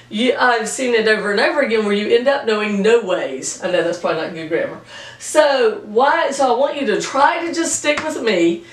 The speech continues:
and even don't, you know, ask your grandpa how to do it, because the more you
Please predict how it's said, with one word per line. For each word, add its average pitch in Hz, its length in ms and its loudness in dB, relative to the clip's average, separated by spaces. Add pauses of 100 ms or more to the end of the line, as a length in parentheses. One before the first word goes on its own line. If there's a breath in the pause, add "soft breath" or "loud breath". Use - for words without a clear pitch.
(240 loud breath)
and 254 220 2
even 285 540 0
don't, 311 600 2 (240 loud breath)
you 262 100 -2
know, 254 140 4
ask 285 320 0
your 269 120 0
grandpa 262 460 4
how 180 220 -4
to 170 100 -10
do 170 160 4
it, 180 160 -2 (240 loud breath)
because 277 480 2
the 247 80 0
more 277 300 2
you 339 160 -2